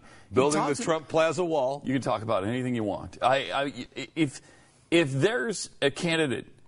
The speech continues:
Speaker 1: who comes forward and starts saying, "I want a moat built around the United States," okay, so what? Are we gonna build a moat? No. What good is that kind of talk? It doesn't do any good.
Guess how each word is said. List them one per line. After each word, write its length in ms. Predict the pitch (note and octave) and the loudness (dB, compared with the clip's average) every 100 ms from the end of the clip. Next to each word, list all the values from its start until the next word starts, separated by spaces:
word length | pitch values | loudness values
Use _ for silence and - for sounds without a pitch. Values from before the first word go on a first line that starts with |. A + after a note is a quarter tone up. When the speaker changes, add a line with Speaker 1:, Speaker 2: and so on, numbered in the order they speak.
| - - - | -20 -20 -2
Speaker 1:
who 120 | C#3+ | 0
comes 260 | E3 E3 - | 2 0 -2
forward 360 | D3+ C#3 C3 | 0 2 0
and 80 | A#2 | -2
starts 300 | - C#3 B2+ | 0 0 0
saying, 240 | D3 C3 B2+ | -2 -2 0
"I 100 | D3+ | 2
want 160 | G#3 G3 | 2 2
a 40 | |
moat 640 | B2+ B2 D3 D#3+ E3 - - - G2 | 0 2 2 2 0 -6 -14 -8 0
built 320 | C#3+ C#3 C3+ - | 2 2 0 2
around 320 | C#3 C3+ B2 | 4 4 2
the 60 | A#2 | 0
United 420 | B2 B2 A#2 G#2 | 2 2 0 -4
States," 640 | - F3+ D3+ G#2 - - - - _ _ _ - | -2 2 2 0 -8 -10 -12 -20 _ _ _ 0
okay, 480 | G3+ - E3+ D#3 - | 0 2 0 -2 -4
so 400 | - - - A3 | -2 0 0 2
what? 340 | G#3 F3+ D3+ F2 - | 2 2 0 -2 2
Are 120 | E3+ | 2
we 120 | E3+ | 2
gonna 280 | D3 B3+ C#4 | 2 4 4
build 320 | D#3 A#3 A3+ | 2 2 2
a 60 | A3+ | 2
moat? 460 | G#3+ A3+ A#3+ - - - - | 2 2 0 -6 -12 -12 0
No. 680 | G3+ G#3 A3+ G#3 E3+ G2+ - - - | 2 4 6 6 4 -2 -8 -18 0
What 260 | F4 F4 - | 2 2 4
good 220 | D#4+ D4+ | 4 4
is 160 | G#3+ | 2
that 220 | D3+ D3 - | 2 2 0
kind 200 | C#3+ B2+ | -4 -4
of 80 | |
talk? 480 | G#2 C3 G2 A1+ - - | -4 -2 -2 -4 -6 -4
It 100 | A3+ | 0
doesn't 380 | D#4 F4 F4 - | 0 -2 -2 0
do 180 | F#4+ G4+ | 2 2
any 180 | G4 D4 | -2 0
good. 640 | G4+ A4 A4 F#4+ F3+ | 0 2 2 0 -2